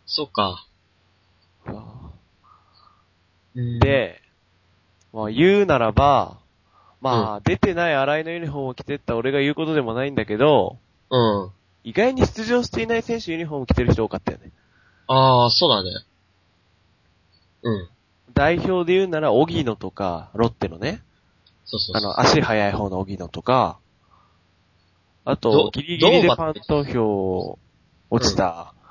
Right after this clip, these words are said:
Speaker 1: どうばって、うん。ああ。
Speaker 2: 由伸とか。
Speaker 1: あー、いたいた。
Speaker 2: うん。ドーバもいたね。
Speaker 1: うん、ドーバいた。
Speaker 2: すごい、もう俺デジカメに収めちゃったもん、それ。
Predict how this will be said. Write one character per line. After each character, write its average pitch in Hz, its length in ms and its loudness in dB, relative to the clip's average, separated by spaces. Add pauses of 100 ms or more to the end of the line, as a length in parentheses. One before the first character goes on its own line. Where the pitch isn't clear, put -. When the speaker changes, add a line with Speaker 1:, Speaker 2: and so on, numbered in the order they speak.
(400)
Speaker 1:
ど 113 60 -8
う 107 40 -6
ば 95 120 -8
っ - 80 -20
て、 - 100 -6
う - 0 -
ん。 - 0 -
あ - 20 -2
あ。 - 60 -10
Speaker 2:
由 143 180 8
伸 135 360 4
と 101 100 -8
か。 85 360 -12 (580)
Speaker 1:
あ 127 560 2
ー、 - 20 -2
い 110 60 -6
た 110 100 -2
い 104 80 -4
た。 92 220 -10 (2000)
Speaker 2:
う 117 60 -20
ん。 98 320 -20 (520)
ド 226 240 8
ー 208 40 6
バ 156 120 6
も 107 120 -4
い 101 80 -10
た 113 160 -4
ね。 107 360 -10 (220)
Speaker 1:
う 131 60 -12
ん、 107 100 -8
ド 135 160 2
ー - 20 -14
バ 104 120 -4
い 98 80 -8
た。 92 240 -8 (500)
Speaker 2:
す - 100 -10
ご 131 120 0
い、 - 20 0
も 117 80 -2
う - 40 -2
俺 110 120 -6
デ 123 80 2
ジ 127 140 4
カ 208 120 4
メ 196 80 0
に 156 100 -4
収 208 140 -2
め 180 80 -2
ち 123 60 -2
ゃ 117 40 -2
っ - 60 -8
た - 80 -8
も 92 80 -10
ん、 92 60 -20
そ 87 80 -18
れ。 87 120 -18